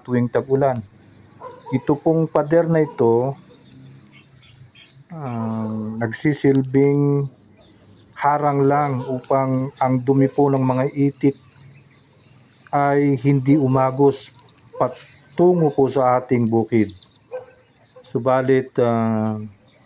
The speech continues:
sa sobrang ulan, ah, kadalasan po umaapaw ang kanilang imbakan ng dumi at aagos naman sa gilid ng pader.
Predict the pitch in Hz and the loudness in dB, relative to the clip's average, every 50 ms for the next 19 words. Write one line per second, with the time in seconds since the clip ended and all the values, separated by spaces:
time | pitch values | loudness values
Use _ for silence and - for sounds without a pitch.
0 | _ _ - - 139 - 147 139 127 135 135 139 165 170 165 143 127 120 123 131 | _ _ -6 -6 -2 0 0 0 2 0 -2 0 0 0 0 0 0 0 0 -2
1 | 139 147 147 - - - - _ _ _ _ _ _ _ _ _ _ _ - _ | -4 -6 -6 -10 -16 -20 -20 _ _ _ _ _ _ _ _ _ _ _ -20 _
2 | _ - _ _ _ _ _ _ - 135 120 117 117 117 - 123 113 131 123 120 | _ -20 _ _ _ _ _ _ -6 -4 -2 0 -2 -2 -2 -2 0 0 0 0
3 | 127 120 - 147 139 - 147 131 131 139 120 120 117 117 - 139 135 139 139 - | 0 -2 -2 -4 -2 0 0 0 0 0 0 0 0 0 0 2 0 0 0 0
4 | 143 131 131 127 123 127 123 123 123 123 - - - - _ _ _ _ _ _ | 2 2 4 2 2 0 0 -2 -4 -6 -8 -20 -20 -20 _ _ _ _ _ _
5 | _ _ - - 131 120 - - 127 127 131 131 127 127 127 127 135 123 117 117 | _ _ -4 -2 -2 -2 -2 -2 0 2 2 2 2 0 0 0 0 0 0 0
6 | 113 123 120 117 - 123 127 123 120 117 117 139 135 120 113 113 113 117 117 - | 0 0 0 0 0 0 -2 0 -2 2 2 2 2 4 4 4 2 0 -2 -6
7 | _ _ _ - - - - - _ _ _ - - _ - 131 127 - - - | _ _ _ -18 -18 -18 -18 -20 _ _ _ -20 -16 _ -6 -6 -6 -4 -2 -2
8 | 131 135 - 139 135 127 123 123 - - - 131 131 127 117 107 101 101 - - | 0 0 2 2 2 2 0 -4 -6 -4 -2 -2 0 0 0 -2 -2 -6 -10 -20
9 | - - - - - - - - - - - 131 117 117 110 113 120 120 123 131 | -20 -20 -20 -20 -20 -20 -20 -20 -14 -6 -4 -4 -4 -2 0 2 2 2 4 2
10 | 131 123 107 107 107 107 107 107 107 107 104 104 104 104 104 104 107 107 107 104 | 0 0 -2 -4 -2 0 0 0 0 0 0 0 2 2 0 0 -2 -2 -4 -8
11 | - - - 117 123 156 151 127 107 | -8 -4 -4 -2 0 2 0 0 -2